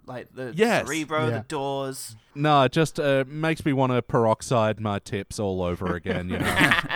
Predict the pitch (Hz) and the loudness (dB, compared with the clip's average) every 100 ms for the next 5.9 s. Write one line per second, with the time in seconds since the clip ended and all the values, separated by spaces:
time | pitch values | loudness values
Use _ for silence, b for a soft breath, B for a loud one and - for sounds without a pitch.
0 | - - - - - - 127 110 107 - | -6 -10 -12 -14 -16 -14 -12 -12 -12 -18
1 | - _ _ _ - 127 - - 135 110 | -20 _ _ _ -20 -18 -16 -14 -14 -12
2 | 113 - _ 143 151 123 - 139 131 123 | -14 -14 _ 6 6 6 6 4 4 2
3 | 156 156 151 147 151 131 123 117 - 135 | 2 2 2 2 0 2 0 -2 0 2
4 | 110 104 117 117 147 127 127 110 113 110 | 2 2 0 0 0 0 0 0 0 -2
5 | 104 110 117 95 98 101 107 107 | -4 -2 -2 0 0 -2 -4 -6